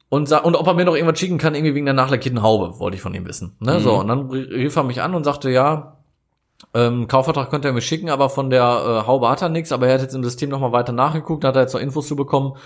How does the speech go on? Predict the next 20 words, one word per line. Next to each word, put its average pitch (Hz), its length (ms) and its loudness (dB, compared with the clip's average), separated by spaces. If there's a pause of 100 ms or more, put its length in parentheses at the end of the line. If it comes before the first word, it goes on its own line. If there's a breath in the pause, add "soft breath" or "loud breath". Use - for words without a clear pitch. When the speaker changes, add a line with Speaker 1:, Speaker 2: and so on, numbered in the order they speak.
(260 loud breath)
Speaker 1:
der 117 100 0
hatte 135 140 0
mal 131 80 2
einen 117 140 -2
Hagelschaden. 123 840 2 (520 soft breath)
Und 123 260 -2
er 127 180 0
sagte, 135 180 0
laut 135 220 2
System 151 600 0
habe 135 160 0
ich 135 60 -8
hier 139 100 -2
stehen, 151 500 -2
Haube, 170 520 2
Dach 135 460 0 (140)
et 123 120 0
cetera 147 440 2
lackiert. 131 640 -2 (920)
Kosten 180 640 0